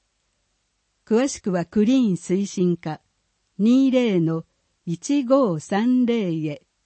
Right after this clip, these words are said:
千葉県市町村交通災害共済。令和五年度の加入申し込みが始まりました。交通災害共済は、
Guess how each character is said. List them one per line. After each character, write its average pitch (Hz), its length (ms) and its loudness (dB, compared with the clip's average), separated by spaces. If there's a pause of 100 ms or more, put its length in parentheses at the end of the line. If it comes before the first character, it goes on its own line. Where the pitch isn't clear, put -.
(1700)
千 226 120 -4
葉 277 140 2
県 202 320 0
市 - 100 -14
町 247 200 2
村 170 360 -2 (100)
交 262 220 2
通 269 220 0
災 254 280 -2
害 233 240 -2
共 202 240 -2
済。 151 380 -10 (1500)
令 294 280 2
和 247 120 2
五 202 140 2
年 240 220 4
度 190 100 2
の 170 120 2
加 190 160 -2
入 277 220 4
申 262 220 4
し - 80 -12
込 254 100 -2
み 247 160 2
が 233 80 -2
始 220 240 0
ま 220 100 2
り 220 140 2
ま 214 80 0
し - 160 -12
た。 - 180 -10 (1160)
交 269 180 4
通 294 220 -2
災 277 240 0
害 262 240 0
共 247 180 2
済 180 300 -4
は、 165 200 -6